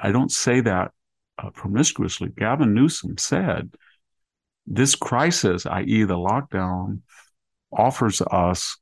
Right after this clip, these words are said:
a chance for a, quote, more progressive capitalism." And Hillary Clinton said, "This is a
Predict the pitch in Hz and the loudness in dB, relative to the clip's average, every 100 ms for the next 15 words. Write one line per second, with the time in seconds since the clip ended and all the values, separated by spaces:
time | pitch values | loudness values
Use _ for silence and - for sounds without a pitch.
0 | - 95 87 - 101 104 101 - 98 95 | -6 -4 -2 0 0 0 0 -2 -2 -2
1 | 95 - - 101 - 98 101 113 - 107 | -4 -2 0 2 2 2 2 0 -2 -4
2 | 90 101 107 - 98 - - 123 123 107 | 0 -2 0 0 0 -2 -6 -4 -2 -2
3 | 87 90 - - 92 _ _ _ - 90 | -2 -4 -6 -10 -16 _ _ _ -6 0
4 | 110 120 113 - 143 107 - 92 90 117 | 2 2 0 0 0 0 -4 -4 -4 -2
5 | 120 98 98 87 | -2 0 2 0